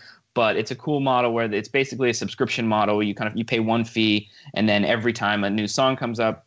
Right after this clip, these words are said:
you know, you can download it. Um, and a lot of gr-, a lot of great artists that I, that I love and friends of mine have been on the list. And when they first started, I just reached out to them. I was like, "Hey guys, I love this idea.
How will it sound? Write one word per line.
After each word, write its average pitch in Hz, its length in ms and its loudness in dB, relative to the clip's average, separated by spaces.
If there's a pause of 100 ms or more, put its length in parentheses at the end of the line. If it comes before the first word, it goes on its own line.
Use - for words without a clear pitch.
you 110 100 -4
know, 98 220 -2
you 95 100 -4
can 98 140 -4
download 92 380 0
it. 87 160 -2 (360)
Um, 104 360 2
and 113 280 0
a 101 80 4
lot 117 220 4
of 123 60 -8 (540)
gr-, 117 180 -6
a 113 60 -8
lot 143 140 0
of 143 80 -4
great 123 200 0
artists 120 680 -2
that 107 120 0
I, 107 260 -2 (420)
that 104 100 -4
I 104 80 0
love 135 340 2
and 104 240 -6
friends 151 280 -4
of 139 100 -4
mine 127 320 0
have 117 180 -6
been 117 160 0
on 107 80 0
the 110 80 -2
list. 185 280 -2
And 156 140 -2
when 151 120 0
they 151 80 2
first 165 240 -2
started, 180 280 0
I 123 80 2
just 135 200 -2
reached 135 200 -2
out 127 160 2
to - 60 -12
them. 117 160 -2
I 120 40 0
was 113 100 -2
like, 117 180 -4 (420)
"Hey 165 100 2
guys, 151 240 2
I 123 60 4
love 135 140 4
this 139 140 -2
idea. 123 480 0